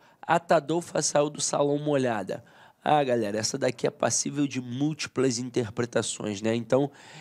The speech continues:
deixa pra lá. Se você quiser saber todas as interpretações desta frase, entre em contato comigo pelo Instagram, arroba professor Sidney Martins.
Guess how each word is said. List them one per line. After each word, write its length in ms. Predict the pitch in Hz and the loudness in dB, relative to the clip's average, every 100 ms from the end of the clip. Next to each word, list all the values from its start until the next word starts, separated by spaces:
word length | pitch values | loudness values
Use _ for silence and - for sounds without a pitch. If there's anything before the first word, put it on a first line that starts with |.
| - | -12
deixa 380 | 160 127 120 135 | 2 2 4 0
pra 220 | - 139 | 2 4
lá. 300 | 120 123 135 - - - - | 4 4 0 -4 -20 -20 -12
Se 200 | - 139 | -4 0
você 360 | 127 120 - | 0 0 -2
quiser 460 | - 147 117 120 113 - - | -4 -2 0 0 0 -8 -6
saber 360 | - 120 117 110 - - | 0 2 2 -2 -8 -8
todas 640 | 143 175 170 147 127 117 | 0 2 4 4 4 4
as 240 | 120 107 | 2 0
interpretações 1000 | 123 120 123 113 120 120 - 110 104 - | -4 -4 -4 -4 -4 -4 -2 -2 -2 -4
desta 520 | - 120 143 - 165 | 0 2 4 2 0
frase, 480 | 147 - 117 120 - - - - | 0 0 0 0 -2 -8 -20 -4
entre 300 | 127 123 127 | -2 -2 -4
em 40 | |
contato 420 | 123 123 117 117 | -2 2 2 2
comigo 380 | - 123 113 120 - - _ _ - | -2 -2 0 -2 -8 -20 _ _ 4
pelo 440 | 139 139 143 143 | 6 6 2 0
Instagram, 720 | 135 131 - 139 127 120 123 - - - - | -2 -2 0 0 2 0 0 -4 -20 -16 -2
arroba 840 | 117 107 101 110 127 117 123 117 - - _ - | 0 0 -2 0 2 2 0 0 -8 -20 _ 0
professor 920 | 123 123 - 135 110 - 131 127 - - - _ | 0 0 0 0 0 -2 0 0 -4 -20 -20 _
Sidney 840 | - - - 131 127 120 135 135 - - - _ | 0 2 4 4 2 2 2 0 -4 -20 -20 _
Martins. 880 | 113 131 135 - - 110 95 95 - | 0 2 2 -2 -4 -4 -4 -2 -2